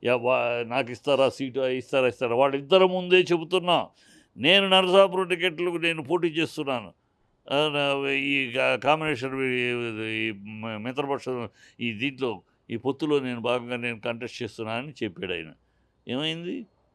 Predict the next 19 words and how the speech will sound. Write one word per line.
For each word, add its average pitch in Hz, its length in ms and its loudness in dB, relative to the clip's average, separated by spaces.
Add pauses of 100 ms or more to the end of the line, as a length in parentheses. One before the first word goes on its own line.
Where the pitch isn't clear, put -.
(160)
వాళ్ళిద్దరు 107 340 0
ముందుగా 165 260 0
చెప్పాడు. 151 480 -2 (220)
వాళ్ళిద్దరూ 143 580 -2 (460)
అక్కడే 175 280 0
కనపడిపోయింది. 165 540 -2
ఆ 117 340 0
షార్ట్స్ - 480 -2
చూస్తే, 147 480 -2 (420)
ఆ, 127 320 -6
ఆయన 127 320 0
చెప్తున్నప్పుడు 139 640 -2
చంద్రబాబు 139 960 -2 (260)
లుక్స్, 143 440 -8 (480)
పవన్ 143 280 0
కళ్యాణ్ 143 340 0 (1200)
అవి 139 280 -2
కనపడ్డాయి 139 480 -2 (100)
అక్కడే. 104 280 -8